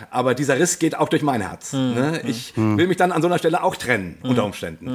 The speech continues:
Speaker 2: Mhm.
Speaker 1: Also ich will auch Recht haben.
Speaker 2: Mhm. Mhm.
Speaker 1: Und das ist natürlich kacke, weil im Grunde nur ein Miteinander und ein Aushalten, dass man nicht einer Meinung ist, bringt einen zumindest auf dieser Beziehungsebene weiter.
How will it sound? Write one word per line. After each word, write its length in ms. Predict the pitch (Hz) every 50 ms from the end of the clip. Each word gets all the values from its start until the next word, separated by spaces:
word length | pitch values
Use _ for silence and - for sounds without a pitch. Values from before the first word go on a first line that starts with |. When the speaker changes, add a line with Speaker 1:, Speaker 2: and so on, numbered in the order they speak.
| 123 117
Speaker 2:
Mhm. 60 | 127 -
Speaker 1:
Also 240 | - 131 131 143 139 127 - -
ich 120 | 185 - 156
will 120 | 156 156
auch 240 | 156 185 196 - - - - - - -
Recht 340 | 95 117 127 117 - - 98
haben. 260 | 95 90 80 76 82
Speaker 2:
Mhm. 280 | 131 131 123 120 127 123 - - - - - - 135 123
Mhm. 160 | 120 135 143 _ _ _ -
Speaker 1:
Und 80 | - 113
das 100 | 117 117
ist 60 | 156
natürlich 240 | 180 190 185 185 -
kacke, 300 | - - - - 151 113
weil 360 | 113 120 143 147 151 147 147 - -
im 120 | 147 151
Grunde 280 | 143 160 175 180 180 170
nur 1300 | 175 170 170 170 - 160 165 175 180 202 226 226 233 240 233 233 240 233 226 226 226 220 226 226 214 -
ein 160 | 165 175 185 180
Miteinander 960 | 190 - - 139 170 180 180 180 214 247 233 165 160 180 208 220 214 - -
und 100 | 165 156
ein 200 | - 139 147 151
Aushalten, 760 | - 139 156 190 - - 175 175 180 175 - 190 180 175 160
dass 200 | - 165 156 -
man 120 | 160 151
nicht 260 | 160 208 - - - -
einer 220 | 120 113 110 110
Meinung 340 | 110 107 107 107 110 110 120
ist, 340 | 143 185 180 - - - - - - - - - - - _ _ _ _ -
bringt 380 | - 127 - 160 220 262 - -
einen 380 | 160 175 196 208 214 208 202 - - -
zumindest 520 | - - 165 190 247 269 262 214 - - - - _ _ -
auf 120 | 156 147 -
dieser 160 | 160 147 143
Beziehungsebene 800 | 131 147 - - 226 240 202 156 120 127 117 117 110 107 101 90
weiter. 360 | 82 82 80 - - -